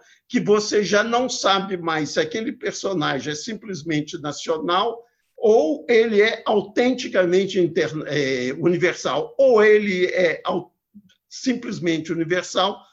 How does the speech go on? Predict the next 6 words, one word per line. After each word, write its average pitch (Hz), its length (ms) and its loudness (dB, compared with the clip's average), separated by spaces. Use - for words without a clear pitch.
ou 208 160 4
autenticamente 180 1000 0
nacional. 156 640 -2
Quer - 100 -6
dizer, 208 260 -4
essa, 240 760 0